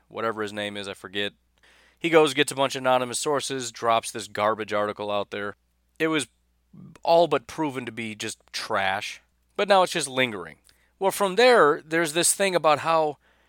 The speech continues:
and, and I don't know where it came from, and I don't know if I ever commented on it, but I think it's all garbage.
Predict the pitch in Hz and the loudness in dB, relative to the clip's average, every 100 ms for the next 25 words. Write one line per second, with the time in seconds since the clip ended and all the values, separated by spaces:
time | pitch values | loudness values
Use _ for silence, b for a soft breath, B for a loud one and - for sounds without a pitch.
0 | _ _ _ 170 156 175 160 170 165 156 | _ _ _ 0 4 8 8 6 4 2
1 | 135 113 190 196 - 110 117 170 160 143 | 0 0 -2 -2 -2 -4 0 0 0 2
2 | 131 113 - 190 156 110 98 107 120 120 | 0 0 2 2 2 -2 -4 -4 -4 -4
3 | 165 160 131 98 85 110 147 95 95 | -4 -2 -4 -4 0 2 2 -2 -14